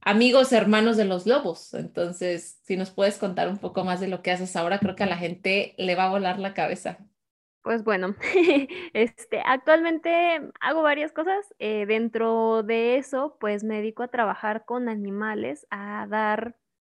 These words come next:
Speaker 2: principalmente asesoría en, en comportamiento, ¿no?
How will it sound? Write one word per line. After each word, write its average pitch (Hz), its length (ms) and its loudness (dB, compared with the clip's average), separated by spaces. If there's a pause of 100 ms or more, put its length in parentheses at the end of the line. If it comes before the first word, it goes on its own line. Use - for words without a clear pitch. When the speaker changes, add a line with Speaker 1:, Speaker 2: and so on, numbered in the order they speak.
(340)
Speaker 2:
principalmente 277 960 -2
asesoría 240 880 -2
en, 202 220 -6
en 202 180 -10
comportamiento, 208 920 -6
¿no? 240 220 -10